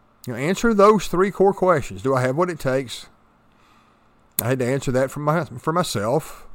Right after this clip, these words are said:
Am I willing to do whatever it takes and, and for as long as it takes? Those are the three core questions, core being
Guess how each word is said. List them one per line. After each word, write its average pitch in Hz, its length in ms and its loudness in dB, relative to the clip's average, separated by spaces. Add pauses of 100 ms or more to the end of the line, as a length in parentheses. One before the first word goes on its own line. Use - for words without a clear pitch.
Am 123 120 -4
I 123 60 2
willing 127 320 2
to 120 80 0
do 185 220 2
whatever 104 400 0
it - 120 -14
takes 127 440 -6
and, 139 260 -8
and 143 260 -4
for 143 160 -2
as 139 140 -4
long 175 320 0
as - 120 -12
it - 120 -18
takes? - 460 -14 (1120)
Those 170 340 2
are 180 60 2
the 170 100 0
three 175 200 -2
core 165 220 -4
questions, 147 460 -2
core 160 340 0
being 143 640 -4